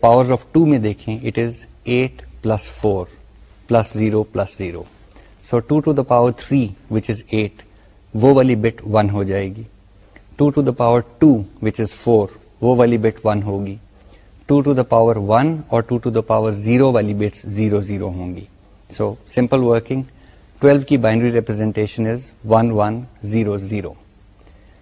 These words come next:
اب اگر اس کے ساتھ ایک اور نمبر ہم لیتے ہیں، وہ لے لیں ایٹ، تو ایٹ کی بائنری ریپرزینٹیشن is ون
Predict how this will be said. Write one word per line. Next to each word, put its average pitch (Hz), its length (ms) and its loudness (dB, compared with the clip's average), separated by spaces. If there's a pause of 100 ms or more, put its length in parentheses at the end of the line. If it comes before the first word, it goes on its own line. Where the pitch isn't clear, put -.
(400)
اب 139 200 2
اگر 139 180 2
اس 127 200 -4
کے 131 80 -6
ساتھ 127 220 -2
ایک 123 140 -2
اور 117 140 6
نمبر 101 300 -2
ہم 92 180 -4
لیتے 85 320 -8
ہیں، 92 120 -14 (440)
وہ 127 100 0
لے 123 140 0
لیں 123 180 -6 (180)
ایٹ، 113 360 -6 (920)
تو - 160 -14
ایٹ 139 240 2
کی 165 120 0
بائنری 131 340 2
ریپرزینٹیشن 113 760 -2
is 120 160 -4 (1800)
ون 123 340 4